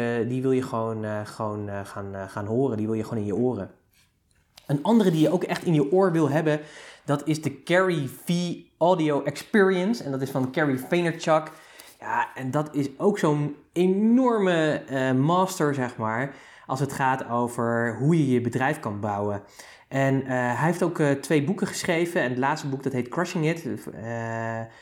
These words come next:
en de vorige was Crush It. Eh, en hij, de ondertitel is, ik heb hem hier ook bij me. Eh, hij heet How Great Entrepreneurs Build Their Business and Influence and How You Can Too. En wat hij hier schrijft, zeg maar, en dit boek,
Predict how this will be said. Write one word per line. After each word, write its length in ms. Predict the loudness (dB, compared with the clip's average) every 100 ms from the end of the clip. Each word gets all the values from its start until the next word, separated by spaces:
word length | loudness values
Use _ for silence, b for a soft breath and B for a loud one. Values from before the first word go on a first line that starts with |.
| B B
en 80 | -4
de 60 |
vorige 280 | 0 -2 -2
was 160 | -6 -4
Crush 280 | -4 -2
It. 260 | -4 -6 -8 B B B
Eh, 360 | -12 -6 -6 -2
en 120 | -2
hij, 260 | -2 -2 -2
de 80 | 2
ondertitel 460 | 4 2 2 2
is, 100 | 0
ik 80 | 0
heb 80 | -2
hem 100 | 2
hier 160 | 2
ook 120 | 0 0
bij 220 | 0 0
me. 160 | -2 -4 B B B
Eh, 280 | -6 -4 -2
hij 140 | -2
heet 360 | 2 0 -2 -12
How 300 | -4 0 0
Great 240 | 2 0 0
Entrepreneurs 720 | -2 -4 -2 0 2 0 0
Build 300 | 2 2 2
Their 180 | -2 0
Business 500 | 0 0 0 -2 -4
and 180 | -8 -2
Influence 840 | 0 2 2 2 2 2 0 -4 -14 _ _ _
and 220 | -4 -2 -2
How 240 | 0 2
You 160 | 2 0
Can 280 | -2 -4
Too. 340 | 0 2 2 0 B B B B
En 120 | -2
wat 120 | 0 0
hij 240 | 0 4
hier 300 | 4 4 2
schrijft, 400 | 2 0 0 0
zeg 200 | 0 -2
maar, 300 | 0 0 0
en 180 | -2 0
dit 200 | 0 2
boek, 280 | 2 0